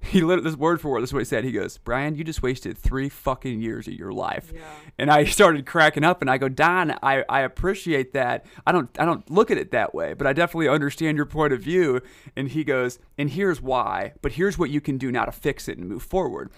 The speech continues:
Speaker 1: He goes, "At Sequoia, we never invest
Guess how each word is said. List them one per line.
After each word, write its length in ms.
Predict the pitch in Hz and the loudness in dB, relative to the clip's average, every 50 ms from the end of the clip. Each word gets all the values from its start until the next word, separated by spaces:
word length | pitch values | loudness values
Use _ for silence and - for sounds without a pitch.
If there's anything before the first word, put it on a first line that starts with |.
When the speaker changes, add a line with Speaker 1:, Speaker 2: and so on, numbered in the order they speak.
| - - _ _ _ _ _ | -20 -20 _ _ _ _ _
Speaker 1:
He 140 | - 156 | -8 -2
goes, 300 | 143 151 139 135 135 131 135 - | 0 0 2 0 0 -2 -4 -2
"At 240 | - 131 131 - - | 0 0 0 0 -2
Sequoia, 840 | - - 147 - - - - 190 202 220 196 143 117 101 101 123 - _ _ _ _ _ _ _ _ | -6 -8 -8 -8 -2 0 2 2 2 2 2 0 0 -2 -2 -4 -6 _ _ _ _ _ _ _ _
we 240 | - 139 151 156 151 | -8 -4 -4 -2 -2
never 880 | 147 143 139 139 143 156 156 165 170 160 180 196 202 196 196 190 180 - _ - | -4 -4 -4 -4 -2 -2 0 -2 -2 -2 -4 -4 -4 -4 -6 -8 -10 -14 _ -6
invest 960 | 143 143 135 120 113 110 139 139 143 151 160 147 - - - - - - | -4 -4 -4 -6 -4 -2 0 2 2 2 0 -2 -6 -14 -18 -20 -20 -20